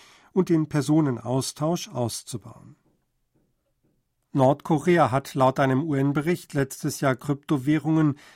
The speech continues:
im Wert von über eins Komma sieben Milliarden Dollar gestohlen. Den Bericht verfasste ein Expertengremium des Sanktionsausschusses des U-N-Sicherheitsrats zu Nordkorea.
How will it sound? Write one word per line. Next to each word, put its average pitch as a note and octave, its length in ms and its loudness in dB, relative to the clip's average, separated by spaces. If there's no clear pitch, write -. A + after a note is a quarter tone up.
im B2 160 -2
Wert B2 200 0
von C#3+ 200 -4
über C3+ 320 -2
eins B2+ 320 -6
Komma C3+ 240 0
sieben C3+ 480 -4
Milliarden A#2+ 560 -4
Dollar C3 260 -2
gestohlen. A2+ 640 -12
Den C3 200 2
Bericht B2+ 440 -2
verfasste C#3 640 -4
ein A#2+ 160 -4
Expertengremium C#3 1040 -4
des C#3+ 200 -4
Sanktionsausschusses D3 1500 -4
des C#3 200 -2
U-N-Sicherheitsrats C3 1040 -4
zu - 140 -6
Nordkorea. A#2 840 -6